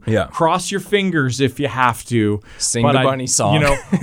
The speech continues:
Speaker 2: whatever you got, be like, I don't, it doesn't count. Whatever
Speaker 1: I don't know
Speaker 2: you
Speaker 1: if
Speaker 2: got."
Speaker 1: I'm
Speaker 2: It's
Speaker 1: allowed
Speaker 2: like,
Speaker 1: to reference
Speaker 2: yeah.
Speaker 1: VeggieTales. I apologize
Speaker 2: It's
Speaker 1: <laughs> if
Speaker 2: fine.
Speaker 1: you have to edit
Speaker 2: It's
Speaker 1: that
Speaker 2: fine.
Speaker 1: out.
Speaker 2: No, it's fine.
Speaker 1: Uh.
Speaker 2: Um, so, um, you didn't start singing it, so there you go.
Speaker 1: Right, yeah.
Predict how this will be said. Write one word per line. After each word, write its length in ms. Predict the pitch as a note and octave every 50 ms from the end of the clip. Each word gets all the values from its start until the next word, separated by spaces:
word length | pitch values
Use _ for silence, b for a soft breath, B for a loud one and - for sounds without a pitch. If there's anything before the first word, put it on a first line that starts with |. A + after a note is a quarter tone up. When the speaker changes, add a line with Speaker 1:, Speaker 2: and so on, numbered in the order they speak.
| F#3 E3
Speaker 2:
whatever 520 | C#3 D#3 D#3+ E3 E3 F3 F#3 F#3 F3+ G3 G3+
you 160 | G3+ G3+ G3+
got, 420 | G3+ - - - F#3 D#3 C#3 B2+
be 160 | E3 E3+ F3
like, 260 | F3+ F3 F3+ E3+ F3 - -
I 160 | C3 C#3+ D#3
don't, 260 | E3 F3 F3 F3 -
it 140 | D#3 C#3+ B2+
doesn't 300 | D#3 D3 C#3+ D3 E3+ D#3+
count. 460 | - E3 F3 F3 D#3 B2 A#2+ A#2 -
Whatever 300 | C#3 A#2+ C#3 C3+ C#3 D3
Speaker 1:
I 20 | F#3
don't 100 | G3+ F3
know 60 | E3+ E3
Speaker 2:
you 40 | D#3+
Speaker 1:
if 40 | F3
Speaker 2:
got." 160 | E3 E3 -
Speaker 1:
I'm 60 | B2+
Speaker 2:
It's 80 | - C#3
Speaker 1:
allowed 120 | A#2+ A#2+
Speaker 2:
like, 120 | D#3 D#3
Speaker 1:
to 220 | C3 A#2+ A2 G#2+ - -
reference 460 | A2+ A#2+ A#2+ B2+ A#2+ A#2+ A#2 A2+ B2
Speaker 2:
yeah. 100 | A#2 A2+
Speaker 1:
VeggieTales. 460 | G2+ A#2 A2+ B2 A2+ A2+ A#2 - B2
I 60 | A#2
apologize 400 | C3 A#2+ - B2+ B2 D3 - - - D#3
Speaker 2:
It's 260 | D3+ D#3 D3 - -
Speaker 1:
<laughs> 0 |
if 60 | A3 G3
Speaker 2:
fine. 160 | C3+ A#2+ A2
Speaker 1:
you 60 | G#2
have 80 | F#2 F#2
to 180 | - - -
edit 120 | - C#3 -
Speaker 2:
It's 80 | - -
Speaker 1:
that 160 | D#3+ D#3 C#3
Speaker 2:
fine. 240 | A#2+ A2 G#2+ G2+ F#2+
Speaker 1:
out. 60 | -
Speaker 2:
No, 200 | - E3 F3 E3
it's 120 | D#3+ - -
fine. 200 | A#2 G#2+ G#2 - -
Speaker 1:
Uh. 440 | C#3+ C#3+ C#3 C3+ C3+ - - C3 D3+
Speaker 2:
Um, 580 | C#3+ C#3+ C#3+ C#3+ C#3+ C#3+ C#3 C#3 C#3+ D3 D3+ - D3
so, 520 | - - - - E3 D#3 D3 D3 C#3+ -
um, 280 | C3+ C3 B2 A#2+ B2 C3
you 60 | C#3
didn't 180 | D3 E3 E3+ D#3
start 240 | - E3 D#3 D3 -
singing 340 | - - D3 B2+ A#2 G#2+ G2
it, 160 | F#2 - -
so 200 | - - A2 G#2
there 160 | G#2+ A#2 A2+
you 160 | A2 A2 A2 A2
go. 80 | -
Speaker 1:
Right, 260 | C#3+ A#2+ F#2+ F2 -
yeah. 180 | - A#2 -